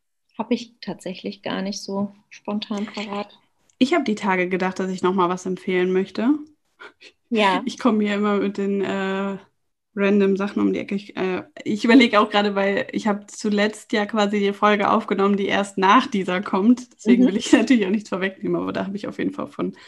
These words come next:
Speaker 2: YouTube geschwärmt. <laughs> Ich
Speaker 1: Ja,
Speaker 2: guck sehr
Speaker 1: okay,
Speaker 2: gerne
Speaker 1: okay.
Speaker 2: YouTube-Videos. Und ich hab jetzt,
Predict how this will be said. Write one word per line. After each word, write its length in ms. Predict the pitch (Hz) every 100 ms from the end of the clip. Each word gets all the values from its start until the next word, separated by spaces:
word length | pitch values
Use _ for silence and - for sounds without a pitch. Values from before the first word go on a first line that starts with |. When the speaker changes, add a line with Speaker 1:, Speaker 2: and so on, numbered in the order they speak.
| - _ _ -
Speaker 2:
YouTube 580 | 202 - 190 196 - -
geschwärmt. 680 | - 202 - - 285 262 - -
<laughs> 80 | 240
Ich 160 | 226 214
Speaker 1:
Ja, 20 |
Speaker 2:
guck 180 | 208 208
sehr 120 | 185
Speaker 1:
okay, 0 |
Speaker 2:
gerne 260 | 190 196 247
Speaker 1:
okay. 0 | -
Speaker 2:
YouTube-Videos. 840 | 208 226 233 196 220 190 208 233 - - - - -
Und 140 | 208 214
ich 120 | 233
hab 180 | 247 240
jetzt, 200 | 233